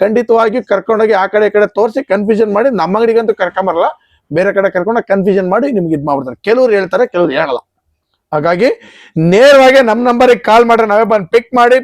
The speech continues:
ಬೆಸ್ಟ್ ಸಜೆಷನ್ಸ್ ಕೊಟ್ಟು ಬೆಸ್ಟ್ ಪ್ರೈಸ್ ಕೊಟ್ಟು ಕಳ್ಸ್ಕೊಡ್ತೀವಿ ನಿಮ್ಗೆ. ಜೊತೆಗೆ ಇನ್ನೊಂದ್ ಏನಂತಂದ್ರೆ ಆ ಮೆಟ್ಲು ಜಾಗದಲ್ಲಿ ನಮ್ಮ ಶಾಪ್ ಬರಲ್ಲ, ಮೆಟ್ಲು ಹತ್ತಿ ಸ್ವಲ್ಪ ಒಳಗಡೆ ಬರ್ಬೇಕು, ಕಾಂಪ್ಲೆಕ್ಸ್ ಒಳಗಡೆ ಬಂದ್ರೆ ಫಸ್ಟ್ ಲೆಫ್ಟ್ ಅಲ್ಲೇ ನಮ್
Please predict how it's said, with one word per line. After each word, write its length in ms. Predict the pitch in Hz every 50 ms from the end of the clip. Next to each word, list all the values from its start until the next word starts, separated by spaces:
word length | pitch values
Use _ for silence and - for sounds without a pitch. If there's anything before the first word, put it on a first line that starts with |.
| 202 165
ಬೆಸ್ಟ್ 200 | 202 247 - -
ಸಜೆಷನ್ಸ್ 340 | 262 254 220 180 240 247 185 -
ಕೊಟ್ಟು 160 | 240 208 240 254 208 185
ಬೆಸ್ಟ್ 160 | 208 202 -
ಪ್ರೈಸ್ 160 | - 233 226 202
ಕೊಟ್ಟು 220 | 240 240 196 269 311 494 508 _ _ _ _ _ _ -
ಕಳ್ಸ್ಕೊಡ್ತೀವಿ 440 | 196 196 185 - 226 214 180 214 202 202
ನಿಮ್ಗೆ. 220 | 196 196 240 285 - - - - _ _ _ - 151
ಜೊತೆಗೆ 220 | 190 208 240 233 220
ಇನ್ನೊಂದ್ 200 | 226 240 247 233 233
ಏನಂತಂದ್ರೆ 400 | 240 240 202 233 233 226 254 285 330 - _ _ _ _ _ _ - 175 180
ಆ 20 | 175 175 165 190
ಮೆಟ್ಲು 260 | 254 277 - 311 302 285
ಜಾಗದಲ್ಲಿ 300 | 277 262 240 254 269 277 254 214
ನಮ್ಮ 200 | 208 240 269 240 -
ಶಾಪ್ 180 | - 240 233 214 233
ಬರಲ್ಲ, 180 | 220 214 202 220 285 285 185 190
ಮೆಟ್ಲು 220 | 214 247 - 320 311
ಹತ್ತಿ 180 | - - 277 262 -
ಸ್ವಲ್ಪ 180 | 240 240 247 262 233 196 180
ಒಳಗಡೆ 260 | 185 202 220 247 247 214
ಬರ್ಬೇಕು, 200 | 220 208 190 - -
ಕಾಂಪ್ಲೆಕ್ಸ್ 320 | 190 220 220 233 208 - 208
ಒಳಗಡೆ 160 | 202 226 220 196
ಬಂದ್ರೆ 160 | - 214 240 196 180 - _ _ _ _ _ _ _ _ -
ಫಸ್ಟ್ 260 | 185 208 208 - - 190 190
ಲೆಫ್ಟ್ 220 | 214 226 - - 240
ಅಲ್ಲೇ 120 | 220 226 233 214
ನಮ್ 120 | 190 180